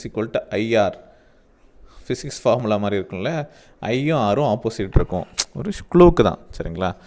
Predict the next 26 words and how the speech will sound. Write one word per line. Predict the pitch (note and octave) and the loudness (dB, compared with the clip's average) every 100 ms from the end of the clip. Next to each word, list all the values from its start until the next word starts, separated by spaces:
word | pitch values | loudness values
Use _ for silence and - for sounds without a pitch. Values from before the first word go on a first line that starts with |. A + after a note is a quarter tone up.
| - _ | -20 _
So | - | 0
அப்படி | G2+ B2+ C#3+ | 0 2 0
நீங்க | B2+ G2+ F#2+ | 2 0 2
பார்த்தீங்க | F#2+ G#2 G2 | 0 0 -2
அப்படின்னா, | F#2 E2+ E2+ A2+ G3 - A#2 | -2 -2 -2 -2 -2 -2 -2
ஆப்போசிட், | - C3 C3 B2+ | -2 -2 -2 2
ஆப்போசிட் | G2 F#2+ G#2 F#2+ F2+ | 2 2 -2 -2 -4
லெட்டரா | F2+ - A2 | -6 0 0
வந்து | F#2 F#2+ - | 0 -4 -6
கொடுத்துருக்காங்க | G2+ - - F2+ F2 F2 D2 | -6 -4 -6 -6 -6 -8 -6
அப்படிங்கிறத | E2+ F2 E2+ C#3+ | -6 -6 -4 -4
நீங்க | G#2+ F2 | -4 -4
உங்களால | F#2 F2+ | -4 -4
கெஸ் | F#2 - | -4 -4
பண்ண | F2+ | -6
முடியும். | E2 E2 E2 E2+ - - _ - | -4 -6 -6 -8 -16 -20 _ -2
So | G#2 | 0
இதுவும் | F#2 F#2 G2+ G2+ | 0 2 2 2
இதுவும், | G2+ G2 G#2+ D#3+ G#3 - - - - _ _ | 2 2 2 0 -4 -10 -20 -20 -20 _ _
ஓகே? | G2+ G2 C3 D#3+ - _ - - - - _ - - | -8 -2 -2 -2 -6 _ -20 -20 -20 -20 _ -18 -6
K | G#2 G2+ D2 | 0 2 2
and | G2 G2+ - | -2 4 6
P, | B2 D#3+ F3 - - - - - - - _ _ _ _ _ _ | 6 2 -6 -14 -20 -20 -20 -20 -20 -20 _ _ _ _ _ _
A | G2 G2+ G#2 | 2 4 6
and | G2+ F#2+ | 4 0
Z, | G2 G#2 D3 | -2 2 0